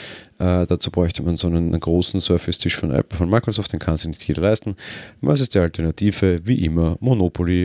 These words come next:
Es gibt auch Monopoly in jeder Art und Form und jetzt kommt einfach beide Dinge zusammen, die zusammengehören und beide Dinge, die es in jeder Form gibt. Und damit implodiert jetzt tatsächlich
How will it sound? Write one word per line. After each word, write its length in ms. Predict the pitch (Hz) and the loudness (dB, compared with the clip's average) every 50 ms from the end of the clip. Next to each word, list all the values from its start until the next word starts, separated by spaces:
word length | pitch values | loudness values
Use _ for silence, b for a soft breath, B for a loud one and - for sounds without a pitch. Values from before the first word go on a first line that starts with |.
| 82 - | 0 -2
Es 100 | - - | -2 -2
gibt 160 | - - - | -2 0 0
auch 140 | 92 - - | 0 0 -2
Monopoly 460 | 80 87 107 147 156 - 151 135 123 | -2 0 0 0 2 2 0 0 0
in 80 | 117 113 | -2 -4
jeder 380 | 104 101 117 131 135 135 117 107 | -4 -2 0 2 2 2 2 2
Art 180 | 107 107 - | 2 0 -2
und 80 | 110 104 | -4 -8
Form 340 | - - - 98 92 92 92 | -6 -2 0 2 2 2 0
und 120 | 90 - | -2 -2
jetzt 140 | - - - | -4 -4 -2
kommt 220 | - 92 90 - | -2 0 0 2
einfach 320 | 90 85 - 90 85 - - _ - | 0 0 0 0 -4 -4 -6 _ -2
beide 260 | 85 82 85 87 85 - - - - - | 0 2 2 2 0 -2 -2 -4 -4 -2
Dinge 160 | 90 87 85 | 0 0 0
zusammen, 480 | 80 - - - - 87 85 85 85 80 | 0 0 0 0 0 0 0 0 -2 -2
die 80 | - | -2
zusammengehören 640 | - - - 92 85 85 82 92 87 95 117 131 131 | -2 0 0 2 0 0 2 2 2 2 2 0 0
und 100 | 113 - | 0 0
beide 220 | 90 87 87 90 | 0 0 0 0
Dinge, 240 | 80 - 80 82 82 | -4 -4 -2 -2 -2
die 80 | - - | -2 -2
es 80 | - - | -2 -2
in 120 | 85 80 | -2 0
jeder 280 | 76 85 87 90 - - | 0 2 2 2 0 0
Form 300 | - - 82 73 78 80 | -2 0 -2 -2 0 0
gibt. 320 | - 147 160 - - - B B B B B B B B B B B B | 0 0 0 -2 -8 -14 B B B B B B B B B B B B
Und 140 | 104 92 | -2 0
damit 240 | 95 92 92 95 92 | 2 2 0 0 -2
implodiert 560 | - 104 98 - - 95 90 - 98 98 98 | -4 -6 -4 0 0 0 0 2 0 2 2
jetzt 160 | 95 90 - - | 2 0 -2 -2
tatsächlich 320 | - - 98 101 - | 0 0 0 0 -2